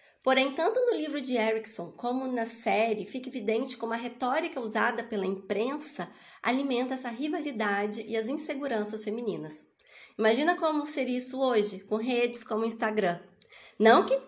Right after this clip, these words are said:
a rainha teria uma conta, né? Acredito que os membros da realeza não, não tenham, ou não tenham uma que seja deles mesmo, no celular que eles usem, enfim, e postem. Mas que é,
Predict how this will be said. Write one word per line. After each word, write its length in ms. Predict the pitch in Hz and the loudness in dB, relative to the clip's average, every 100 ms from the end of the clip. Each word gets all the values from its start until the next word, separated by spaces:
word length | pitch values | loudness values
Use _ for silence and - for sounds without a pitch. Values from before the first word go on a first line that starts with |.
| - | -2
a 80 | |
rainha 320 | 254 247 233 269 | 2 4 4 0
teria 200 | 247 240 | -2 -2
uma 200 | 285 - | -2 0
conta, 440 | 262 247 226 - | 4 4 2 -4
né? 120 | 185 | -2
Acredito 440 | 196 202 170 233 - | -2 -4 -8 -8 -6
que 80 | |
os 120 | 233 208 | -6 0
membros 300 | 208 214 214 | 0 0 -2
da 80 | |
realeza 420 | 214 208 196 202 214 | -2 0 0 0 0
não, 260 | 202 247 | 2 0
não 260 | 220 247 - | 2 2 0
tenham, 400 | 233 220 220 175 | 0 2 2 0
ou 60 | |
não 160 | 180 196 | 0 0
tenham 180 | 208 214 | 2 2
uma 300 | 220 214 - | 2 -2 -8
que 60 | - | -10
seja 320 | - 214 220 | 0 2 2
deles 460 | 175 208 240 220 | 2 2 4 -2
mesmo, 280 | 170 165 165 | -6 -8 -6
no 120 | 165 | -8
celular 440 | 170 190 175 180 185 | -6 -6 -6 -6 -6
que 80 | 180 | -6
eles 260 | 180 170 | -4 -4
usem, 440 | 175 202 156 156 160 | -4 -4 -4 -10 -12
enfim, 340 | - 160 160 | -10 -10 -10
e 40 | |
postem. 480 | 156 180 - - 151 - - - - - - - | -6 -4 -4 -8 -14 -16 -20 -20 -20 -20 -18 0
Mas 920 | 220 269 349 330 233 220 - - - | 4 6 4 2 -2 -8 -14 -16 -18
que 640 | - 233 240 233 226 214 - | -10 -10 -8 -6 -6 -6 -4
é, 320 | - 208 208 | 0 4 4